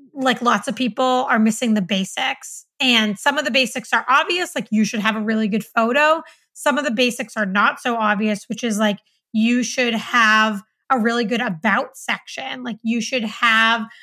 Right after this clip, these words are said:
a very deliberate, like, title. You should make sure that your profile is, like, open to work or providing services. Like, there's a number of things that LinkedIn has done to get you recognized as a, as a freelance writer. So, like, take advantage of that.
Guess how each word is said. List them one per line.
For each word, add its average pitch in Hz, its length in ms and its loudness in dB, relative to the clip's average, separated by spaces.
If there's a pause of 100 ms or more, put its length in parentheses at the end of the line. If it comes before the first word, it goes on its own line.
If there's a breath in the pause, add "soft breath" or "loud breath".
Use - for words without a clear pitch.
(140 loud breath)
a 208 180 -2
very 226 300 2
deliberate, 226 520 -4
like, 202 140 -6 (280)
title. 240 560 0 (260 soft breath)
You 240 120 -2
should 233 200 0
make 226 300 0
sure 240 240 0
that 240 140 -4
your 220 120 -4
profile 226 540 2
is, 208 100 -4
like, 208 220 -2
open 240 260 0
to 240 100 -6
work 262 340 2
or 233 60 -8
providing 214 520 -2
services. 247 640 0
Like, 220 120 -4
there's 247 200 -2
a 262 40 -2
number 311 340 0
of 302 100 -8
things 233 280 -2
that 220 180 -4
LinkedIn 220 400 -4
has 202 180 -6
done 277 480 2 (400 soft breath)
to 269 100 -4
get 277 160 2
you 233 160 0
recognized 220 720 0
as 214 180 0
a, 247 100 -2
as 214 140 2
a 208 60 0
freelance 208 540 -2
writer. 285 340 0
So, 233 160 -4
like, 190 180 -4
take 233 220 -4
advantage 220 540 -2
of 196 120 -8
that. 269 320 2